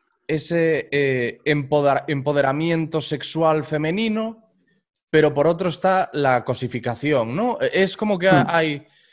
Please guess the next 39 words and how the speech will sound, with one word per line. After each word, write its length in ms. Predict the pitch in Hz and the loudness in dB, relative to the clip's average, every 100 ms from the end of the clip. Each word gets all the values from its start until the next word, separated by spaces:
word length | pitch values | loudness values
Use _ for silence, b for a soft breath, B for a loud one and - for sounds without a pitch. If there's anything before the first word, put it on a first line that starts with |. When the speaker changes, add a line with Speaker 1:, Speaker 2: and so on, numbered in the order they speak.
| b - _ _ _ | b -20 _ _ _
Speaker 1:
y 180 | 185 247 | 0 2
es, 200 | 294 - - - | 0 -4 -18 -8
fíjate, 600 | 208 151 127 123 117 - | -4 -2 0 0 -2 -4
es 140 | 180 | -6
una 160 | 226 247 | 0 0
cosa 220 | 247 247 | 0 -2
que 80 | 233 | -2
me 140 | 202 185 | -2 -2
pasa 300 | 226 240 226 | -2 -4 -4
también 320 | 208 220 220 | -2 -2 -2
cada 240 | 190 180 | 2 4
fin 240 | 180 220 202 | 4 0 2
de 120 | 202 | 4
año 380 | 220 214 208 - | 6 4 -4 -2
con 260 | 175 165 | 0 2
el 140 | 156 156 | 2 2
debate 380 | 160 185 180 185 | 2 2 0 0
del 400 | 175 156 151 143 | 2 2 2 0
vestido 400 | 143 - 185 165 | -2 0 0 2
de 80 | |
Cristina 420 | 147 135 165 151 131 | 0 -2 2 2 4
Pedroche, 440 | 123 131 127 - | 2 2 0 -4
o 80 | 113 | -2
el 80 | 131 | 2
no 140 | 151 | 2
vestido, 540 | 135 - - 113 98 92 _ | 2 -2 -6 -6 -6 -10 _
o 80 | 123 | -4
esas 200 | 131 139 | -4 -6
transparencias. 680 | 143 131 127 117 107 101 - B B B | -10 -4 -2 -2 -6 -14 -14 B B B
Hay 140 | 190 | 2
quienes 240 | 190 226 208 | 2 -2 -2
consideran 460 | 214 185 214 208 | -2 -2 0 2
eso 200 | 190 - | 2 0
un 80 | 185 | 0
acto 240 | 202 196 185 | 0 0 -2
de 100 | 175 | -2
feni-, 360 | - 165 185 - | 0 -2 -2 -6
de 240 | 156 165 | -8 -4
feminismo, 760 | 156 170 196 285 247 202 226 | -2 0 0 -2 -2 -6 -8